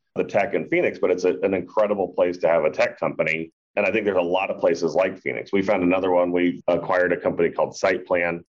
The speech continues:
and they're in Orlando, in downtown Orlando. And I'm guilty of this, but I think a lot of people who've been to Orlando have never been to <laughs> downtown Orlando. And that was my case before I went to see SightPlan, is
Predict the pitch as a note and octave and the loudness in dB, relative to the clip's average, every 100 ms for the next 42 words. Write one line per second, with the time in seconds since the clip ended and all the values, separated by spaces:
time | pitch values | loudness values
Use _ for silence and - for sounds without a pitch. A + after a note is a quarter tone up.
0 | _ - F2 F2 F2 D#2+ D#2+ F2 F#2 F2+ | _ -2 0 0 -2 -2 -2 -2 0 2
1 | D#2+ D#2+ E2+ E2+ E2+ E2+ E2 D#2 F2 F2+ | 2 0 -2 -2 -2 0 0 0 0 2
2 | F2+ E2+ E2 - _ _ F2 F2 F2+ F2 | 2 4 0 -8 _ _ -2 -2 -2 -2
3 | F#2 F2 F#2+ F2+ E2+ D#2 F2+ F2 - F2 | -2 -2 0 0 0 2 0 0 0 0
4 | E2 F2 D#2+ F2 F2 F#2 F2 F2 E2 - | 0 2 2 2 0 -4 -2 -2 -4 -6
5 | F2+ E2+ G#2 F2 G#2+ G2 E2+ F2 D#2+ A#2 | -4 0 2 2 0 0 0 -2 0 0
6 | A#2+ F#2 C#3+ A2 - A2 G2 F2 F2 G2+ | 0 0 -2 -2 -2 0 0 -2 -2 2
7 | A#2 D#3 E3 D3 B2 G#2+ G#2+ G#2 A2+ A2+ | 2 2 0 2 2 2 2 0 -2 -2
8 | G2+ F#2+ - F2+ G2 F#2 F2+ F#2 F#2 F2+ | -2 -2 -2 -2 2 2 2 -2 0 0
9 | F2 G2 G2+ F#2+ E2+ F2 F2 | 2 0 2 0 2 0 -2